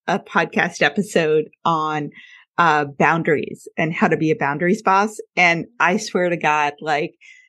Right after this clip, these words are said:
every time someone, you know, she or you is talking about this, I think of my husband and I'm like, "Damn, I keep getting the same advice and I've gotta work on it." Like, why do you know what the right answer is?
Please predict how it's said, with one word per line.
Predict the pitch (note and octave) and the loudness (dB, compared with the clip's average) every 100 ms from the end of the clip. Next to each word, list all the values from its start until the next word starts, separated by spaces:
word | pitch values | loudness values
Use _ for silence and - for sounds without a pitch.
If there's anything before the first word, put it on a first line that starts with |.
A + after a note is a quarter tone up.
| _ _ | _ _
every | G3 G3+ G#3 | -4 2 2
time | B3+ F3+ E3 D#3 D#3+ E3 - _ _ | 2 -2 -2 -4 -10 -14 -20 _ _
someone, | - G3 E3+ E3+ - | -4 -2 -2 -4 -2
you | F3 | 0
know, | E3 E3+ | 0 -2
she | - A3+ F#3+ F3+ | 0 2 4 2
or | D#3+ | 2
you | G#3 F3 | 0 0
is | E3 E3+ | 0 -4
talking | G#3+ - G#3+ F3 | -2 -2 -2 -4
about | E3 E3+ | -2 -2
this, | E3 F#3+ | -2 -2
I | - - | -2 -2
think | - F3 | -2 -4
of | F3 | -2
my | F3 | -4
husband | F3 D#3+ D#3 D#3 - | -2 -4 -4 -6 -4
and | - | -4
I'm | A2 | -4
like, | G#2+ - - | -10 -10 -8
"Damn, | A2+ F#2+ F#2+ D3+ - | -6 -4 -4 -6 -6
I | - C#3+ - | -4 -2 0
keep | A3 - | -2 0
getting | C#3+ - F3 | -4 -4 0
the | F3+ | 0
same | A3 F3 E3+ | 2 -2 -2
advice | E3 D#3 D3+ G3 G3 | -4 -2 0 -2 -4
and | - | -2
I've | F3+ F3 | -2 0
gotta | E3 E3+ E3+ | 2 2 0
work | E3 F3+ F#3 | 0 -2 2
on | F3 | 2
it." | D#3 F3 - | 4 0 2
Like, | F#3 E3+ - - - _ - | 2 2 -2 -20 -20 _ -20
why | G#3+ - G3+ C4+ | -16 -10 -6 -4
do | C4+ | -4
you | A#3+ G#3 A3 | -4 -2 -4
know | G#3 A#2+ | -4 -6
what | - - G3 | -4 -2 -2
the | D#3+ | -4
right | D#3+ D#3+ E3 | -6 -4 -4
answer | E3+ F#3+ - - | -2 -2 -2 -4
is? | - - | -2 -4